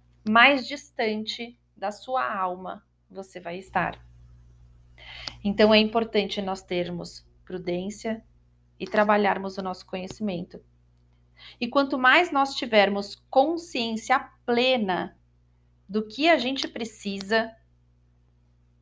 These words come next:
mais um copo d'água se torna um grande prazer.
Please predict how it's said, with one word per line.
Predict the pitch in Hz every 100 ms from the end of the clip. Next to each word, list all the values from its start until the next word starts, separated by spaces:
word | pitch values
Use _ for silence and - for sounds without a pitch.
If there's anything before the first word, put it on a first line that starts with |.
| _ _ -
mais | 233 233 220 240 285 277 - _ _
um | 240 240
copo | - 247 - 277
d'água | 196 214 208 220 214 247 254 - _ _ _ - _
se | - -
torna | 233 233 220 226
um | 220
grande | 220 233 240 233
prazer. | 226 233 190 165 175